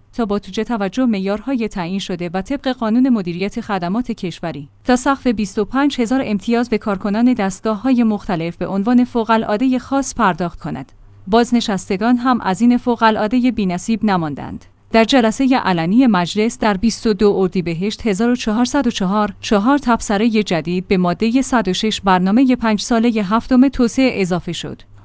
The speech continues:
طبق تبصرهٔ چهارم، تمامی پرداخت‌های ماهیانه به عنوان فوق‌العادهٔ خاص فقط در محاسبهٔ حقوق بازنشستگی،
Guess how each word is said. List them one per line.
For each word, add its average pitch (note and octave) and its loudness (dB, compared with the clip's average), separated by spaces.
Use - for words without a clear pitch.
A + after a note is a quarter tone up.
طبق D4+ 0
تبصرهٔ A#3 2
چهارم، G3 -2
تمامی A#3+ 4
پرداخت‌های A3 0
ماهیانه G#3 0
به F#3 -2
عنوان G#3 2
فوق‌العادهٔ G#3 -2
خاص G#3 -2
فقط G#3 0
در A#3 2
محاسبهٔ A3+ 0
حقوق A3+ -2
بازنشستگی، F#3 -4